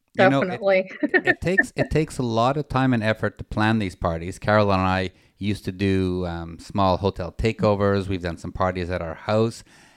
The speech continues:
Speaker 1: And it, it's a lot of time, a lot of effort. Um, and we always found that we ended up working and never had time to play at the parties. Did you guys find the same?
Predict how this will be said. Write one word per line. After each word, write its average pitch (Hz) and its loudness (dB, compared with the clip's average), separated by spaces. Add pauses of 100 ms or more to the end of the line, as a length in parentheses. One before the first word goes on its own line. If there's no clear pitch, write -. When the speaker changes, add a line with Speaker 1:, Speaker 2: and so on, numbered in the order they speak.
(180)
Speaker 1:
And 113 0
it, 107 -10
it's - -6
a 107 -2
lot 104 2
of 143 -8
time, 117 2
a 107 0
lot 90 0
of 117 -6
effort. 113 -2 (420)
Um, 110 2
and 113 0
we 120 0
always 160 2
found 131 0 (340)
that 117 0
we 117 0
ended 139 0
up 139 -2 (160)
working 101 0 (180)
and 107 0
never 139 2
had 156 -2
time 147 2
to 147 -4
play 143 0
at 202 -4
the 135 0
parties. 85 -2
Did 95 -6
you 120 0
guys 135 2
find 139 0
the 135 -2
same? 165 -2